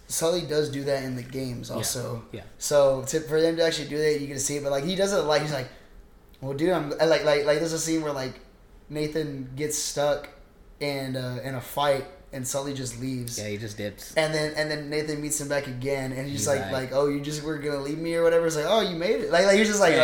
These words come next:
Speaker 1: like,
Speaker 2: yeah.
Speaker 1: "I mean, dude, you're,
Speaker 2: He
Speaker 1: you're
Speaker 2: kinda,
Speaker 1: fuck-, you're fucking
Speaker 2: he
Speaker 1: here,
Speaker 2: played it
Speaker 1: right?"
Speaker 2: off. He was like, "I mean, we got what we needed." He's
Speaker 1: <laughs>
Speaker 2: like, "If he got lost, oh well." But it worked out.
Speaker 1: So,
Speaker 2: Um,
Speaker 1: um, again, like,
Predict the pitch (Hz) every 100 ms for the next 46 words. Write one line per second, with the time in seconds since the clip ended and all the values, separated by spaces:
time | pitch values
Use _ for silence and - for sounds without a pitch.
0 | 120 139 156 151 151 170 151 143 - -
1 | 127 131 170 165 151 143 170 131 156 160
2 | 185 165 170 147 135 131 113 110 98 101
3 | 104 101 110 120 107 113 135 123 117 120
4 | 156 143 135 127 113 98 98 95 101 120
5 | 120 113 117 123 120 107 110 117 113 117
6 | - - - - 95 85 - - - -
7 | - - - - - - - 127 104 104
8 | 95 107 - - - _ - - 151 175
9 | 160 151 147 143 139 135 - - 147 139
10 | 147 143 147